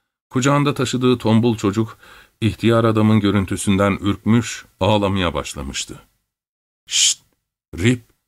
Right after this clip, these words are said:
diye bağırdı kadın. "Şşt, küçük budala, ihtiyar adam bir şey yapmayacak." Çocuğun ismi, annenin tavırları ve sesinin tonu Rip'in zihninde bir anılar silsilesi uyandırmıştı.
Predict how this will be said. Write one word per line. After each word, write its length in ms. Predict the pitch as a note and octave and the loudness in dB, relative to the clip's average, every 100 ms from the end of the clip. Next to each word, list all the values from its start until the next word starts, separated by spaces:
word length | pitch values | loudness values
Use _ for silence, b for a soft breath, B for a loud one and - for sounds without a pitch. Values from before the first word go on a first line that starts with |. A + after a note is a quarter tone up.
| _ _ _ _ _ | _ _ _ _ _
diye 240 | G2 G2+ F#2 | 0 0 2
bağırdı 320 | F2+ E2+ E2+ | 0 0 -4
kadın. 320 | F#2 E2 D2+ _ _ _ _ _ - | -8 -8 -10 _ _ _ _ _ -6
"Şşt, 280 | - - _ _ _ _ _ | -4 -4 _ _ _ _ _
küçük 320 | - - - | -10 -10 -4
budala, 340 | A#2 G#2 E2 - _ _ _ | -2 0 -2 -6 _ _ _
ihtiyar 360 | A#2 G#2+ C#3+ B2 | -6 -2 0 2
adam 280 | A#2+ A#2 G2+ | 2 2 2
bir 120 | A2+ | 2
şey 220 | - A2+ | 2 0
yapmayacak." 680 | G2+ G#2+ F2+ D#2+ C2 - _ _ _ _ _ _ _ _ | 0 -2 -6 -8 -10 -16 _ _ _ _ _ _ _ _
Çocuğun 420 | - G#2 G#2+ A2 | -4 0 2 4
ismi, 380 | G2+ - F#2+ A#2+ _ _ _ _ | 2 0 0 -2 _ _ _ _
annenin 380 | - A2 A2 A#2 | 2 4 4 2
tavırları 540 | A2+ G#2 G#2 G#2 G#2+ | 0 0 2 2 2
ve 100 | G#2+ | 2
sesinin 420 | F#2 G2 - G#2 G#2+ | 0 -2 0 2 2
tonu 400 | G2+ G#2 A2+ G2+ | 2 2 2 2
Rip'in 300 | G#2 A#2 G#2+ | 0 2 2
zihninde 520 | G2+ F2+ G2+ G2 G2 | 2 2 2 0 0
bir 220 | G#2 G2 | -2 0
anılar 340 | G2+ F#2 F#2+ | 0 2 0
silsilesi 600 | E2 E2+ C#2+ D#2+ D#2 - D#2+ | -2 -8 -6 -6 -6 -4 -6
uyandırmıştı. 840 | D2 D#2 D2 D2 D2+ - - | -4 -4 -4 -4 -6 -8 -14